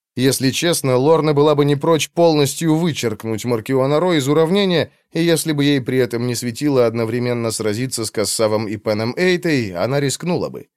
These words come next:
Выиграет она или проиграет, едва ли Маркион станет винить её за попытку. Таков путь нигилов. Может быть, когда поутихнет вся эта шумиха вокруг наследного пути.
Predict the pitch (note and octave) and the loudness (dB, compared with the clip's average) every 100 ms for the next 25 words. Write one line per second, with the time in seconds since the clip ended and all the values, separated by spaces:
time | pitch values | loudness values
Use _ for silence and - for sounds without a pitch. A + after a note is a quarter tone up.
0 | _ _ - C#3+ A#3 B3 G3 G3 F#3+ F3+ | _ _ -2 2 2 2 2 2 4 2
1 | F3+ D#3+ D3 D3 C#3+ C3 F#3 F#3 D3+ C#3+ | 2 2 2 2 2 2 2 4 0 -4
2 | - G2 G#2 C#3+ C3 C#3+ A2 G#2 G2 F#2+ | -10 -8 -2 -2 2 2 4 2 -2 -2
3 | E3+ F3 C#3 C3+ B2+ A2 A2+ A2 G2+ G#2 | -2 0 0 0 0 -2 -4 -4 -4 -2
4 | G#2 F#2+ F#2 G2+ - D2 - C2 - _ | -2 -4 -6 -8 -8 -14 -16 -20 -20 _
5 | _ - E3 D#3 G#3 F#3+ - F#3 - E3 | _ 0 0 4 2 2 -2 -6 -4 -4
6 | D3+ E3+ C3 - _ _ _ _ _ _ | -4 -4 -4 -6 _ _ _ _ _ _
7 | F3+ F#3 D#3+ D#3 D3 D3 - C#3+ B2+ C3 | 0 2 2 2 2 2 2 -2 2 2
8 | D3 C#3 B2+ C3+ G#2+ A2+ - B2 A2 A2 | 4 2 2 -2 -2 -6 -2 0 2 0
9 | - G#2+ B2+ D#3 A#2 F#2 F#2 F2+ F2 F#2 | -4 -4 -2 -4 -6 -6 -6 -8 -10 -10
10 | F2 F2+ E2+ F2+ F2 E2+ F2+ - D#2 C#2+ | -10 -8 -8 -6 -8 -8 -12 -12 -14 -16